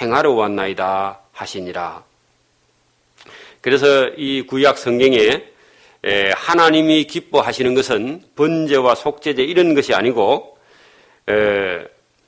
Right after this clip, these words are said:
하나님의 뜻, 사람이 죄를 죽는, 죄로 죽는 것을 원치 않는 그런 하나님의 뜻을, 에, "내가 행하러 왔나이다." 하는, 에, 그런 말씀이 예레미야서에 있는데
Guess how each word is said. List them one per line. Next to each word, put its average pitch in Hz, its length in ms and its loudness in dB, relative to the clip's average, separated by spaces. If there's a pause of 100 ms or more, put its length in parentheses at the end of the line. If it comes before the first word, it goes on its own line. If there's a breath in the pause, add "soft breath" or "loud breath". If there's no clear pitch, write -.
(560 soft breath)
하나님의 175 600 2
뜻, 120 200 0
사람이 156 920 2
죄를 139 380 2
죽는, 127 560 -2
죄로 135 360 2
죽는 120 340 -2
것을 120 260 -2
원치 127 440 0
않는 107 640 0
그런 139 260 0
하나님의 135 480 0
뜻을, 117 480 -4 (280 soft breath)
에, 87 60 -8 (220)
"내가 101 240 -2
행하러 95 340 -4
왔나이다." 90 560 -6
하는, 98 400 -12 (240 loud breath)
에, 95 60 -12
그런 131 360 0
말씀이 101 580 -4 (100)
예레미야서에 110 680 0
있는데 101 600 -6